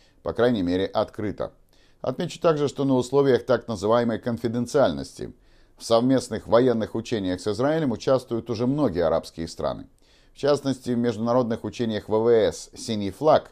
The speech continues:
недавно принимали участие и иорданские Ф шестнадцать, хотя Хашемитское королевство подчеркнуто не афиширует своего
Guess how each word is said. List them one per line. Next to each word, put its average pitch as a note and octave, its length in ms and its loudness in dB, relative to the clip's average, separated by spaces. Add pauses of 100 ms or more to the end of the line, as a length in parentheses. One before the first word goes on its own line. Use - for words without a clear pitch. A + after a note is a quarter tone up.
(460)
недавно B2 400 2
принимали G#2+ 400 -2
участие B2+ 500 -2
и C#3 140 -4
иорданские B2+ 880 2
Ф G2 160 -2
шестнадцать, - 640 -8 (520)
хотя F#2+ 380 2
Хашемитское F#2+ 720 -4
королевство A#2+ 600 0
подчеркнуто A2+ 960 -2
не C3 280 2
афиширует C3+ 840 -2
своего A#2+ 500 0